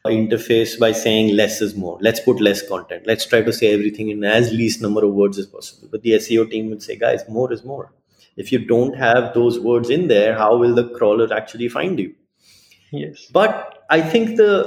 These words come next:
Speaker 1: <laughs> the answer is not on either of these sides of this continuum. The answer lies in, in the balance-centered approach somewhere in the happy me-, middle. And I think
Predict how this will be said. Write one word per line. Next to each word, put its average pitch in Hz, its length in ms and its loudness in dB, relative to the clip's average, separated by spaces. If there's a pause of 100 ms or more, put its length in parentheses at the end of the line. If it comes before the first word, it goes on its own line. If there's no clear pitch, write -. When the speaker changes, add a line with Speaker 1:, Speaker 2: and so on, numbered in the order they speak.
(560)
Speaker 1:
<laughs> - 680 -8
the 165 120 4
answer 123 340 2
is 156 180 2
not 131 320 2
on 147 240 -2
either 123 340 2
of 104 200 -2
these 104 400 -6
sides 90 380 -4
of 92 140 -12
this - 160 -14
continuum. 87 500 -20
The 113 140 -6
answer 101 340 -4
lies 123 400 0
in, 160 200 -4 (320)
in 131 160 -2
the 139 60 2
balance-centered 110 1120 0
approach 113 640 -2
somewhere 110 640 0
in 107 100 -4
the 120 80 0
happy 98 360 -6
me-, 87 220 -8 (100)
middle. 98 260 -8 (680)
And 139 140 2
I 139 100 4
think 165 400 0